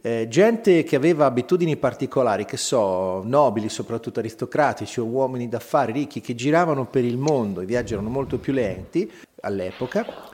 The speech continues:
si facevano fare un set di, set di bagagli fatti apposta per portare le loro cose, per cui chi era appassionato di scacchi, chi di golf, chi di altro, chi di astronomia, chi suonava musica, si fa-, oppure i prestidigitatori o gli artisti,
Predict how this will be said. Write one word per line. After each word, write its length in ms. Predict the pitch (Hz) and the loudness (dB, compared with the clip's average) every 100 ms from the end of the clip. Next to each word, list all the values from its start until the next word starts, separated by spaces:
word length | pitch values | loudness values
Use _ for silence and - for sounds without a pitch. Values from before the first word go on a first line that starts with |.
| - | -8
si 180 | - 214 | -4 -2
facevano 480 | 233 - 151 123 139 | -2 0 2 0 -2
fare 500 | - 123 90 92 - | 0 0 0 -4 -6
un 160 | 113 139 | -8 -4
set 340 | - 185 - | 0 0 -2
di, 160 | 104 - | -8 -2
set 260 | 190 185 | -2 0
di 100 | 127 | -2
bagagli 720 | 127 175 160 92 87 107 175 190 - | -2 0 0 0 -4 -2 -4 -4 -16
fatti 440 | - - 240 - 175 | -6 -2 0 2 0
apposta 560 | 170 208 208 196 226 | 2 2 2 2 -2
per 140 | 208 202 | 2 2
portare 400 | 190 185 160 147 | 2 0 0 0
le 60 | 120 | -2
loro 180 | 117 | -4
cose, 340 | 117 85 82 101 | -4 -6 -6 -8
per 180 | - - | -8 -6
cui 200 | 123 104 | -6 -4
chi 140 | - | 0
era 80 | 143 | 0
appassionato 500 | 135 131 - 131 123 | 0 -4 -4 -6 -6
di 80 | 117 | -8
scacchi, 540 | - - 92 98 - 92 | -8 -6 -8 -8 -14 -14
chi 120 | 120 | -10
di 100 | 110 | -8
golf, 500 | 101 101 98 - 98 | -2 -2 -2 -6 -12
chi 140 | - | -10
di 160 | 110 110 | -6 -4
altro, 440 | 104 104 95 101 | -2 -2 -4 -10
chi 160 | 98 - | -12 -6
di 80 | 117 | -6
astronomia, 720 | 110 - 113 110 117 123 110 | -4 -6 -4 -4 -2 -2 -4
chi 160 | - | -4
suonava 460 | 139 131 127 123 117 | -6 -4 -4 -4 -4
musica, 640 | 120 135 135 117 - 127 - - - - | -4 -4 -2 -4 0 0 -2 -8 -20 -10
si 180 | - | -6
fa-, 140 | - - | -6 -4
oppure 400 | 131 143 160 151 | 0 2 2 0
i 40 | 135 | 2
prestidigitatori 1040 | 139 135 135 127 131 127 - 139 165 139 | -2 -4 -6 -6 -6 -6 2 4 6 4
o 40 | |
gli 140 | 127 131 | 4 0
artisti, 840 | 123 - 135 160 160 - 139 - | -2 -4 0 2 0 -2 -2 -2